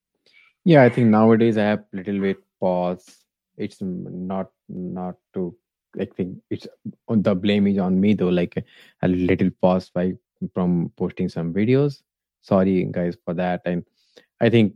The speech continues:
mm, nowadays I, either I need to post a l-, very long video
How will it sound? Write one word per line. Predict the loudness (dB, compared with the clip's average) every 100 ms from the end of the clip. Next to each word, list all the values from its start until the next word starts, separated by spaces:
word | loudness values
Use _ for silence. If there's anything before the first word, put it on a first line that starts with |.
| -4
mm, | 0 2 2 0
nowadays | 0 0 0 0 0
I, | 0 -2 -2
either | -2 0 0
I | 2
need | 0 -2
to | -12 -6
post | -4 -2
a | -2
l-, | -2 -4
very | -2 2 4
long | 4 2 -2
video | -4 -2 -2 -2